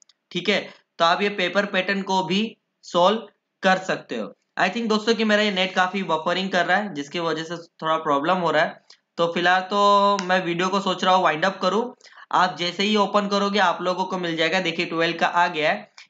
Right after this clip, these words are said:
ये देखिए ट्वेल्व का बुक कीपिंग के रिलेटेड इधर आपको जो दिख रहा है ये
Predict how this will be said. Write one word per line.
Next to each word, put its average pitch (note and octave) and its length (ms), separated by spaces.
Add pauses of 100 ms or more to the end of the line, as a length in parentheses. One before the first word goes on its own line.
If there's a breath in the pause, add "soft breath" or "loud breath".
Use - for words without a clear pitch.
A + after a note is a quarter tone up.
ये E3 60
देखिए E3+ 220
ट्वेल्व E3+ 300
का F#3 120
बुक F3 240
कीपिंग F3+ 280
के F#3 120
रिलेटेड E3+ 540
इधर F#3 300
आपको G#3 280
जो G#3+ 220
दिख E3+ 220
रहा E3+ 120
है - 340 (180)
ये G#3+ 120